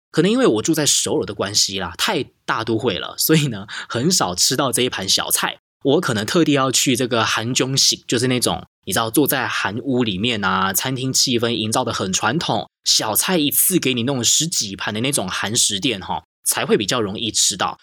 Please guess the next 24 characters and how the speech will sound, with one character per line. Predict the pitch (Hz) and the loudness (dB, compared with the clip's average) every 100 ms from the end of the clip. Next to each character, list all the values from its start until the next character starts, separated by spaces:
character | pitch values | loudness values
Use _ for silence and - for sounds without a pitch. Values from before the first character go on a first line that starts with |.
| _ | _
或 | - 233 | 4 4
者 | 135 | 6
是 | - 160 | 4 2
呢， | 120 120 | 0 0
去 | 165 | 2
到 | 151 | 4
乡 | - 190 208 | 2 0 0
下 | 196 180 | 0 2
一 | 175 | 2
点 | 120 | 0
的 | 101 | 0
地 | 147 127 | 0 2
方， | 120 117 - | 0 -4 -2
也 | 135 92 | 0 2
是 | - | 2
蛮 | 175 98 | 0 -2
容 | 104 | -6
易 | 101 110 | -6 -2
吃 | - - | 0 -2
到 | - 160 | 0 -2
的 | 185 | -2
这 | - | -4
样 | 92 | -4
子， | - | -4